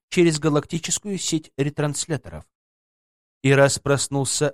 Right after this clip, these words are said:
один из них, то где-то ожил и второй. И сейчас он наверняка двигался сюда,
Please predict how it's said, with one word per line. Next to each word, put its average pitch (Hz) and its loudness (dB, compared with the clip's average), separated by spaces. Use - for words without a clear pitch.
один 156 0
из 95 -4
них, 92 -8
то 131 4
где-то 113 -4
ожил 98 -6
и 101 -8
второй. 143 -8
И 160 2
сейчас - -2
он 147 2
наверняка 151 0
двигался 175 -4
сюда, 123 -4